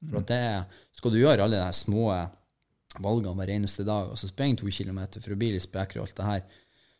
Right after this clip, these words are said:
så må du være i stand til å takle, eh, konsekvensene av det å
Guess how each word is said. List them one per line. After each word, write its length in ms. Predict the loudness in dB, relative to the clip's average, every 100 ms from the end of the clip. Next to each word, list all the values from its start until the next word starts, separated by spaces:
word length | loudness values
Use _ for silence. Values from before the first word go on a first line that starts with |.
| -6
så 140 | 2
må 140 | 4 4
du 60 | 4
være 200 | 2 0
i 40 |
stand 320 | 2 2 2 -2
til 140 | -6 -6
å 80 | -6 -10 -14 _ _ _
takle, 600 | -8 -8 -8 -2 0 0 -4 -10
eh, 460 | -8 -8 -8 -10 -10 -12 -14 -4
konsekvensene 840 | -2 0 2 4 4 4 0 -2
av 60 | 0
det 120 | 0 0
å 140 | -4